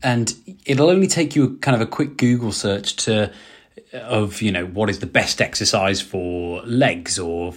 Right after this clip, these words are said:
the best exercise for, um, abs or something like that. And you'll find,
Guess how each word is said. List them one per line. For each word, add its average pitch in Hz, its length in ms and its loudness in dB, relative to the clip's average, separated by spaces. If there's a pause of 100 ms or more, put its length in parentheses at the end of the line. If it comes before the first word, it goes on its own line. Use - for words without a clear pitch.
the 117 80 -6
best 95 240 -6
exercise 98 400 -4
for, 95 520 -4 (360)
um, 101 460 2
abs 104 420 0
or 92 100 -4
something 110 340 -4
like 113 200 -2
that. 98 260 0
And 107 120 0
you'll 120 100 2
find, 151 720 2